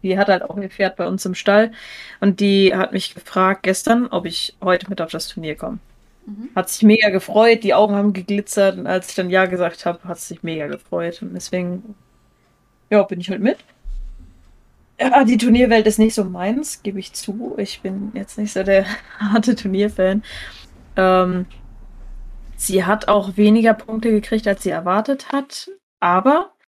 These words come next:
Speaker 1: wie das Ganze passiert ist, fand ich halt schon wieder sehr interessant, weil sie hat zwischendrin gemerkt, dass sie die Zügel viel zu kurz hatte und wollte ihrem Pferd ein bisschen mehr Freiraum geben, hat ein bisschen die Zügel lose gemacht und deswegen hat sie kurz angaloppiert,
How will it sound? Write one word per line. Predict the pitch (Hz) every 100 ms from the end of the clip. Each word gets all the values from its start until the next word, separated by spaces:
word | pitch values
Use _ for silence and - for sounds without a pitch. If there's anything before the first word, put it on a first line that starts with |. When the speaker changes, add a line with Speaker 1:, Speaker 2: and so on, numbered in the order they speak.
| _ _ _
Speaker 1:
wie | 214
das | 214
Ganze | 214 208 - - 190 175 - -
passiert | 185 - 277 277
ist, | 180
fand | - 180 175
ich | -
halt | 175 170
schon | 180
wieder | 175 175 170
sehr | 170 170
interessant, | 170 - 180 - 175 180 - -
weil | 170 175 208 240 - _ - _ _
sie | - 196
hat | 214
zwischendrin | - - 220 208 190 190 202 233
gemerkt, | 220 175 185 214 - - _ -
dass | 196 -
sie | 180
die |
Zügel | 180 - 190 180
viel | 202 -
zu | -
kurz | - 175 175 170
hatte | 165 170 165 _ _ _ _ _ -
und | 180
wollte | 190 208
ihrem | 190 190
Pferd | - 202 202
ein |
bisschen | 202 202 202
mehr | 190
Freiraum | - 196 208 226 190 185
geben, | 185 196 233
hat | 214
ein | -
bisschen | 214 220 220
die | -
Zügel | - 214 196
lose | 185 185 185
gemacht | 190 220 208
und |
deswegen | 190 190 196
hat | 185
sie | 190
kurz | - 190
angaloppiert, | - 262 247 185 180 - 233 330